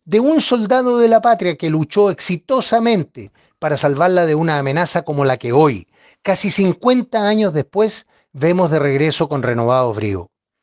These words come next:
Con el fallecimiento en prisión de un hombre anciano, a cuyos deudos hacemos llegar nuestra solidaridad y nuestras sentidas condolencias, se va sellando la violación cometida por Sebastián Piñera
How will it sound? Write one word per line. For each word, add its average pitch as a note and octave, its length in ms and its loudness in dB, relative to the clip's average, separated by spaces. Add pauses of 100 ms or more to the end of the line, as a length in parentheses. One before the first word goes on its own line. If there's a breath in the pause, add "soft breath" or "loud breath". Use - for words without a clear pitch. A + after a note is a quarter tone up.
(420)
Con D#3+ 140 -2
el F3+ 80 0
fallecimiento F#3+ 640 -2
en G#3 100 -2
prisión A3 460 -2
de G3 80 -2
un G3 100 2
hombre G3+ 240 2
anciano, E3+ 600 -2 (400 soft breath)
a D#3 80 -2
cuyos G3 320 0
deudos B3+ 500 0 (180 soft breath)
hacemos A#3 380 -2
llegar A3 240 2
nuestra A#3 280 0
solidaridad F3+ 680 4
y G#3+ 60 2
nuestras F3+ 360 0
sentidas G3+ 560 0
condolencias, B2 800 -4 (280 soft breath)
se G#3 200 2
va A3 180 4
sellando F#3+ 600 0
la C#3 100 2
violación D3 480 0
cometida F3 560 0
por D3+ 140 -6
Sebastián D#3 520 -2
Piñera G3 540 -4